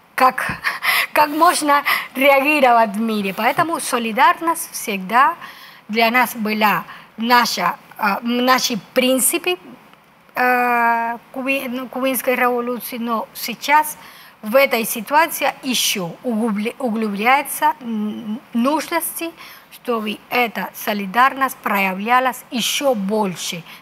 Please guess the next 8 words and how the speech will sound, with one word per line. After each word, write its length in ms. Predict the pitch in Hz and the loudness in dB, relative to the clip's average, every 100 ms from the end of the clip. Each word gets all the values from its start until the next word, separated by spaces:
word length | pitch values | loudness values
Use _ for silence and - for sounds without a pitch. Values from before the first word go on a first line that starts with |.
| - | -8
Все 360 | - - 277 | -6 0 0
страны 460 | - - 269 269 262 | 0 0 0 0 -2
должны 440 | 214 202 - 240 | -4 -6 -6 -8
соединяться 800 | - 214 196 190 220 269 269 - 233 - - - | -6 -6 -6 -4 0 0 0 -8 -10 -14 -18 -8
для 180 | 196 196 | -6 -4
того, 260 | 196 247 | -2 -2
чтобы, 420 | - 233 214 220 - - | -4 -8 -8 -8 -10 -4
а, 380 | 196 185 180 | -2 -2 -6